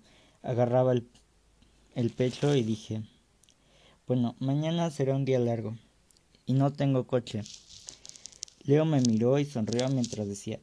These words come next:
"Yo puedo conseguirte uno". Capítulo treinta y dos. A las cinco de la mañana del día siguiente, Leo llegó con un auto Mercedes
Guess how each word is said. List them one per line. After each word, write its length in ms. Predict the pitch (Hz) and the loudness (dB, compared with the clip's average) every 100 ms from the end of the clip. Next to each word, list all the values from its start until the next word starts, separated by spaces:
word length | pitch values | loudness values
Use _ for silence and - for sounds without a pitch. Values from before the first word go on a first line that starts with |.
| _ | _
"Yo 220 | - 160 151 | -4 -4 0
puedo 260 | 175 160 | 0 0
conseguirte 540 | 151 143 139 120 - 107 | -2 -6 -6 -10 -8 -10
uno". 140 | - - _ _ _ _ - - - - - - - - - | -10 -18 _ _ _ _ -14 -14 -14 -20 -20 -20 -20 -20 -10
Capítulo 540 | - 135 135 - 147 143 | -4 -4 -4 -2 0 0
treinta 280 | 135 123 113 | 0 -2 -6
y 40 | |
dos. 120 | - - _ _ _ _ _ _ _ _ _ - | -10 -14 _ _ _ _ _ _ _ _ _ -2
A 60 | 139 | 4
las 180 | 143 | 4
cinco 260 | 147 165 175 | 2 -4 -2
de 60 | 151 | 2
la 120 | 131 | 4
mañana 460 | 120 120 123 139 | 4 2 2 0
del 180 | 135 107 | 0 -2
día 160 | 107 110 | -2 -4
siguiente, 680 | - 113 120 120 - 170 170 _ - | -6 -4 -2 -2 -2 -4 -6 _ -10
Leo 160 | 139 151 | -2 0
llegó 320 | 156 147 139 | 2 2 2
con 220 | 135 135 | 2 0
un 280 | 127 131 127 - _ | 2 0 -2 -4 _
auto 340 | - 131 135 147 | 0 0 0 -2
Mercedes 640 | 127 113 - 117 131 147 | 0 -2 -2 -2 -2 -4